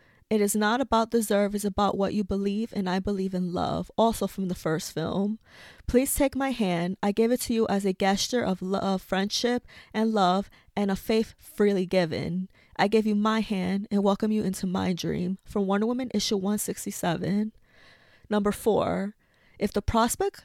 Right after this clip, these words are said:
if the prospect of living in a world where trying to respect the basic rights of those around you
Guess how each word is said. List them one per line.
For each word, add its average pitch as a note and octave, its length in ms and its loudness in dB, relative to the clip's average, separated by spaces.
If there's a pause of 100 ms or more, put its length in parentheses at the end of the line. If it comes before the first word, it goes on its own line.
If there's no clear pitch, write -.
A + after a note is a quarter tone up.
(160)
if G#3 100 -6
the G#3 80 -2
prospect A#3 800 0
of G#3+ 160 0
living G#3+ 540 0
in G#3+ 100 0
a G#3 80 2
world G3 460 2
where F#3 160 2
trying G#3 440 0
to A#3+ 120 -2
respect G#3+ 420 -2
the G3 60 -4
basic G3+ 460 -2
rights F#3+ 260 -2
of F#3+ 140 -4
those G3 240 2
around G3+ 420 2
you F3+ 380 0